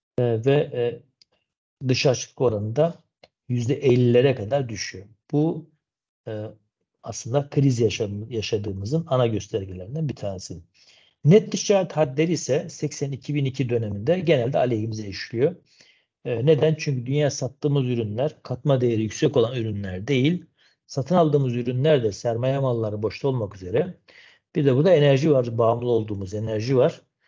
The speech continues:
Bunlardaki dalgalanmalara bağlı olarak da, e, aleyhte bir dış ticaret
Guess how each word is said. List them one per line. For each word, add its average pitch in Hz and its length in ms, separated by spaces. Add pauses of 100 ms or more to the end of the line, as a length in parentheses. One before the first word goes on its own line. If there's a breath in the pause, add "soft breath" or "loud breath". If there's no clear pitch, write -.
(340)
Bunlardaki 131 520
dalgalanmalara 110 880
bağlı 117 240
olarak 92 380
da, 160 280 (140)
e, - 40
aleyhte 113 520
bir 120 180
dış 131 260
ticaret 101 420